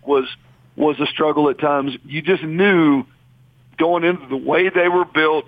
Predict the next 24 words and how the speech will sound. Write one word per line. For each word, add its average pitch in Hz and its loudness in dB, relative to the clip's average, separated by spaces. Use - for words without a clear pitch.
and 135 -6
what 151 0
they're 160 2
willing 156 0
to 147 0
do 147 4
and 131 -2
how 147 -2
they 151 2
want 151 0
the 143 -4
game 147 0
to 135 -2
go, 156 0
that 135 0
everything 175 2
was 175 0
gonna 165 -2
have 165 0
to 156 -4
work 156 -2
perfectly 143 -4
for 131 -4
us. - -4